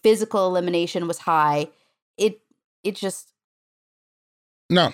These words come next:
Speaker 2: I agree
Speaker 1: I
Speaker 2: with
Speaker 1: give her
Speaker 2: you.
Speaker 1: props for that. But nonetheless, I also like the fact that they went with a football versus a bouncy ball. 'Cause I remember when they did it during War of the Worlds,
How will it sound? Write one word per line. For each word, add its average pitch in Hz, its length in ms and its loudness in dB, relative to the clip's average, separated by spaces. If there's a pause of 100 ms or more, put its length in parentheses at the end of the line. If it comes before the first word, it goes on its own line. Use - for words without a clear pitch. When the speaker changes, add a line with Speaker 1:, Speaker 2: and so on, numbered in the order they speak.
(140)
Speaker 2:
I 156 140 4
agree 160 180 4
Speaker 1:
I 147 40 4
Speaker 2:
with 131 60 4
Speaker 1:
give 330 100 2
her 349 60 4
Speaker 2:
you. - 60 0
Speaker 1:
props 370 260 4
for 226 140 0
that. 185 240 4
But 208 180 0
nonetheless, 262 720 2 (260)
I 240 120 6
also 320 240 4
like 294 160 2
the 285 80 -2
fact 254 240 2
that 247 100 -2
they 226 140 4
went 190 200 0
with 214 120 0
a 196 40 0
football 285 640 2 (600)
versus 226 640 2
a 196 100 0
bouncy 214 420 2
ball. 302 380 0 (720)
'Cause 247 180 4
I 247 60 6
remember 226 880 4
when 214 280 0
they 208 120 4
did 220 200 4
it 196 180 0
during 190 220 0
War 190 200 4
of 190 60 4
the 185 80 2
Worlds, 180 560 2